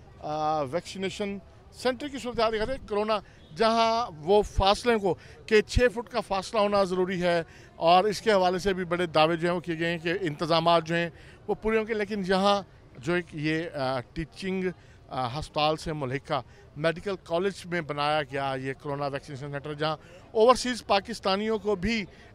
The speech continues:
AstraZeneca, Moderna जो है वो लगाई जा रही है। लेकिन जहां अब जो सूरत हाल है वो दिखाते हैं कि इस कोरोना सेंटर पे जो कोरोना से बचने के लिए वैक्सीन,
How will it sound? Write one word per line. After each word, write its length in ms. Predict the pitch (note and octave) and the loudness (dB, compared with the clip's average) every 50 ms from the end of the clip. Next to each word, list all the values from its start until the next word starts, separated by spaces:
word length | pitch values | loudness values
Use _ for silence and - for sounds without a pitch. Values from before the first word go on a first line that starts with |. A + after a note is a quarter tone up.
| - E3+ | -4 -2
AstraZeneca, 760 | D#3+ D#3+ - - A3 F#3+ D#3 E3 F3 F3 F#3 F3 - F3+ F3 F3 E3+ E3+ E3 | -2 -2 -2 -4 -4 -2 0 -2 -2 -2 -4 -6 -6 -6 -4 -4 -4 -4 -6
Moderna 320 | D3 D3+ E3+ E3+ F3 F3 | -6 -6 -6 -6 -6 -6
जो 120 | D#3+ E3 | -4 -4
है 120 | D#3+ D#3+ D#3+ | -2 0 0
वो 200 | E3+ E3+ E3+ D#3+ - - - - - - - D#3+ | 0 -2 -4 -6 -10 -20 -20 -20 -20 -18 -8 -8
लगाई 260 | E3 D#3 F3 F3+ F3 | -6 -4 -2 -4 -2
जा 160 | E3+ E3+ F3 | 0 -2 -2
रही 120 | F3 F#3+ F#3+ | 0 -2 -4
है। 60 | F#3+ | -2
लेकिन 320 | F#3 F3 - F#3 F#3 E3+ | -4 -4 -4 -4 -6 -6
जहां 680 | D3+ C#3+ F3 E3+ F3 G3 G3 G3 F#3 G3 - B2 C#3+ D3+ | -4 -4 -4 -2 0 0 -2 -2 -2 -4 -8 -6 -6 -6
अब 160 | D#3 D#3 D3+ D3 | -6 -6 -4 -6
जो 80 | F#3+ | -6
सूरत 360 | E3 - - E3+ F3 E3 - F3 | -6 -4 -6 -8 -8 -6 -6 -4
हाल 300 | D#3 D#3 D#3 D#3+ D#3 D#3 | -2 2 2 2 2 0
है 140 | D#3+ D#3+ - - - - - - - - | -2 -4 -6 -14 -20 -20 -20 -20 -12 -10
वो 80 | D#3+ | -10
दिखाते 380 | D3 D#3+ D#3+ D#3+ E3 D#3+ D3+ E3+ | -8 -6 -2 0 0 0 0 -2
हैं 100 | E3+ D3+ | -6 -6
कि 80 | F3 | -6
इस 100 | E3+ - | -10 -10
कोरोना 480 | - - E3+ E3+ E3+ F#3 F#3+ G3 G3 G3 | -10 -10 -6 -2 0 0 2 2 0 0
सेंटर 360 | F#3+ - F3+ E3+ F3 - F3 | 0 -2 -6 -6 -6 -8 -12
पे 180 | E3 - E3 D#3 | -10 -6 -6 -6
जो 200 | D#3+ F#3 G3 F3+ | -6 -6 -8 -10
कोरोना 420 | - - E3+ E3 F#3 F#3+ F#3+ F#3+ | -8 -6 -4 -2 -2 0 0 0
से 200 | F3+ - G3+ G3 - - - - - - - - - | 0 0 -4 -4 -4 -8 -20 -20 -20 -20 -18 -8 -4
बचने 340 | - G#3+ - B3 B3 B3 B3 | -4 -4 -2 -2 -2 -2 -2
के 120 | G#3+ A#3+ A3 | 0 -2 -2
लिए 300 | G#3+ G#3+ G#3+ G#3+ G#3 F#3+ | -2 0 0 0 0 2
वैक्सीन, 600 | F3 F3 E3 - - G#3 G3 G3+ G3+ G3 F#3 | 0 -2 -2 -4 -6 -4 -4 -4 -4 -6 -8